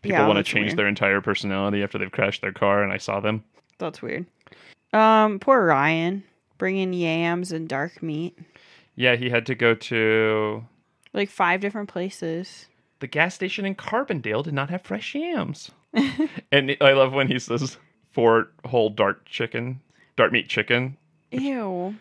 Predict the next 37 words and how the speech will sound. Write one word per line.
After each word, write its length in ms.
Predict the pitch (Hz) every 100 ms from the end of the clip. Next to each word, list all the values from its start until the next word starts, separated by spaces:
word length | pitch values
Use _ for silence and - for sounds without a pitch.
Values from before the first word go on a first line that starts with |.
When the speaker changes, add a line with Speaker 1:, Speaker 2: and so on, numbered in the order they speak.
| _
Speaker 1:
Well, 100 | 139
that's, 180 | 143 135
that's 180 | 139 127
not 160 | 127 120
how 80 |
that 160 | 107 92
works. 460 | 98 92 - - - _ _
Speaker 2:
No, 320 | 196 170 151 160
not 160 | 165
Speaker 1:
Like, 80 | 170
Speaker 2:
at 40 | -
Speaker 1:
the 60 |
Speaker 2:
all. 100 | 113
Speaker 1:
legs 320 | 117 117 104 101
are 80 |
dark. 400 | 95 95 92 - - _ _ _
Like, 240 | - 101
you 60 | -
can't 180 | 147 -
get 100 | 107
a 80 | 101
dark 340 | - 98 -
meat 260 | 101 98 - -
breast 540 | 95 95 98 - - - _ _ -
unless 160 | 104 -
you, 60 |
like, 160 | 98 - _ _ _
p-, 80 | - - _ - -
punch 300 | - 104 -
it 80 | 101
up. 240 | 95 - _
Speaker 2:
<laughs> 160 | - -
Ew. 840 | - 302 - 403 - 453 - 415
Speaker 1:
Get 180 | - - - - 349
bruised 460 | 339 95 104 - -
a 100 | 339 -
little. 200 | 135